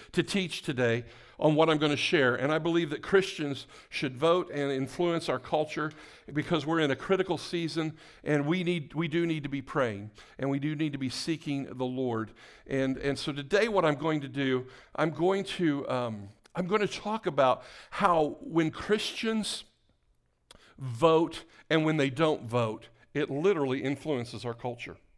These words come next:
Whether we take this responsibility and whether we take it on or not, and whether we do vote or we don't vote, either way, you are influencing culture. With your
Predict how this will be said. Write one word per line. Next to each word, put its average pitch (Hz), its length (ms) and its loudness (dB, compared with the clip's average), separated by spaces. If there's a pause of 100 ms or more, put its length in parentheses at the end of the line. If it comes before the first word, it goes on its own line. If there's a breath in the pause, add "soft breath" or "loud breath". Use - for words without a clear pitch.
(560)
Whether 165 320 4
we 165 220 0
take 196 320 0
this 196 200 -6
responsibility 156 840 -4 (320 loud breath)
and 156 120 2
whether 147 200 4
we 135 160 -2
take 175 320 -2
it 170 100 2
on 165 220 4
or 147 100 2
not, 147 240 4
and 139 140 2
whether 151 260 4
we 143 160 0
do 180 300 -2
vote 208 320 4
or 139 100 2
we 139 140 -2
don't 170 340 0
vote, 117 320 -2 (360 loud breath)
either 226 340 4
way, 147 340 6 (300 loud breath)
you 180 160 4
are 170 120 10
influencing 156 640 2
culture. 127 440 -2 (1900 soft breath)
With 175 260 6
your 131 380 4